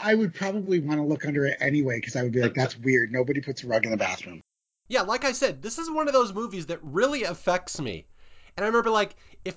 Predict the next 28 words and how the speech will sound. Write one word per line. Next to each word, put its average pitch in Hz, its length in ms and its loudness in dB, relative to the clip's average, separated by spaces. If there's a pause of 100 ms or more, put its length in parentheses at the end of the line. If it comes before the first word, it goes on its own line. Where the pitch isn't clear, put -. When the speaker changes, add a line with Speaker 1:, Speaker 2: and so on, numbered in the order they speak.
(140)
Speaker 2:
if 196 160 -6
I'm 208 160 2
ever 277 280 2
in 262 100 0
a 226 60 4
little 196 280 4
mo-, 160 220 4
little 180 400 4
motel 170 580 4
in 143 80 2
the 135 80 0
middle 151 220 2
of 131 120 0
nowhere, 147 500 2 (600)
I'm 262 260 0
looking 196 340 0
under 160 200 4
rugs 139 300 4
in 127 80 0
the 110 80 -2
bathroom. 107 560 -6 (120)
<laughs> - 100 -6
Like, 151 400 -2 (380)
this 269 280 0
movie 254 420 2
has 143 200 0
warped 135 540 2
me. 85 200 -6